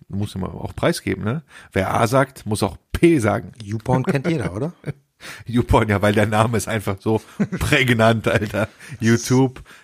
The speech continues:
Speaker 1: YouPorn.
Speaker 2: Das ist dasselbe.
Speaker 1: So, was ist das jetzt?
Speaker 2: Ja.
Speaker 1: Radio Porno Talk oder was, Alter? Willst du, dass wir
Speaker 2: <laughs>
Speaker 1: Schläge kriegen auf der Straße oder was?
Speaker 2: Du, du weißt doch, Sex sells, Sex sells.
Speaker 1: Machen wir die medizinische Frage später oder
Speaker 2: Ja.
Speaker 1: jetzt? Nee, später.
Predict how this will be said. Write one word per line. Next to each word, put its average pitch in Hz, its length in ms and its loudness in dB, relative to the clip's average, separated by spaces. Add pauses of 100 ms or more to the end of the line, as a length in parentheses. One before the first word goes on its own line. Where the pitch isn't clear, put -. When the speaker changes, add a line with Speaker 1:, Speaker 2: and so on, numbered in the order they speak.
Speaker 1:
YouPorn. 104 580 4 (520)
Speaker 2:
Das - 100 -18
ist 104 140 -10
dasselbe. 113 380 -2 (320)
Speaker 1:
So, 131 160 4
was 151 120 4
ist - 60 -4
das 131 80 -2
jetzt? 110 120 0
Speaker 2:
Ja. 139 80 2
Speaker 1:
Radio 156 160 4
Porno 208 280 4
Talk 156 220 2
oder 135 200 4
was, 104 120 0
Alter? 98 400 -2
Willst 135 160 -2
du, 190 40 2
dass 165 80 2
wir 151 80 -2
Speaker 2:
<laughs> - 0 -
Speaker 1:
Schläge 214 320 4
kriegen 131 240 0
auf 110 80 0
der 107 100 0
Straße 101 380 -4
oder 87 120 -4
was? 76 280 -12 (440)
Speaker 2:
Du, 101 140 -10
du 101 120 -8
weißt 107 200 -6
doch, 107 140 -8
Sex - 300 -10
sells, 104 340 -8
Sex - 240 -14
sells. - 380 -20 (520)
Speaker 1:
Machen 120 300 2
wir 127 80 6
die 123 60 4
medizinische 120 440 0
Frage 120 240 2
später 139 520 0 (120)
oder 98 220 -2
Speaker 2:
Ja. 104 140 4
Speaker 1:
jetzt? - 260 -6
Nee, 107 160 2
später. 95 420 -8